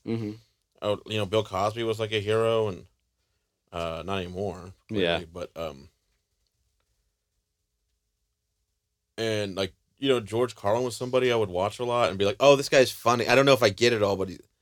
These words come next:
Speaker 1: Yeah.
Speaker 2: he's very, very funny.
Speaker 1: Yeah.
Speaker 2: And then, uh,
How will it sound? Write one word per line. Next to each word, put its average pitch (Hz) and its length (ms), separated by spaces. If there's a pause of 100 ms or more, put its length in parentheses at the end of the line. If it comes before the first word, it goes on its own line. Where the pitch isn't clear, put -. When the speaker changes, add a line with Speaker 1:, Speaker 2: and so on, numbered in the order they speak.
(100)
Speaker 1:
Yeah. 98 280
Speaker 2:
he's 95 240
very, 104 440
very 95 240
funny. 107 680
Speaker 1:
Yeah. - 220 (760)
Speaker 2:
And 90 200
then, 92 160
uh, 78 320